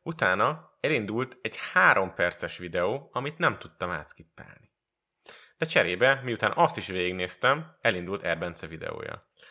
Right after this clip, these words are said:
De gondoljatok bele, hogy négy percbe tellett, mint egy rendes film közötti reklámszünet a tévében, hogy egy videót elkezdhessek nézni. Egy hét perces videót.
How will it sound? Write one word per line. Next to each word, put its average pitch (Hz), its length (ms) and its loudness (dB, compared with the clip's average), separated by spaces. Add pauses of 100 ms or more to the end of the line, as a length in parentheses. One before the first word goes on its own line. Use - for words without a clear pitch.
(120)
De - 80 -6
gondoljatok 135 420 2
bele, 117 180 2
hogy 135 120 -2
négy 180 320 -2
percbe 98 460 2
tellett, 87 500 0 (440)
mint 160 200 -4
egy 190 260 -2
rendes 233 480 0 (560)
film 143 260 -2
közötti 107 360 -6
reklámszünet 92 720 -2
a - 100 -6
tévében, 82 600 -4 (140)
hogy - 200 -10
egy 139 280 0
videót 92 480 -2
elkezdhessek 82 680 -2
nézni. 82 400 -14
Egy - 300 -8
hét - 320 -6
perces - 360 -8
videót. - 420 -14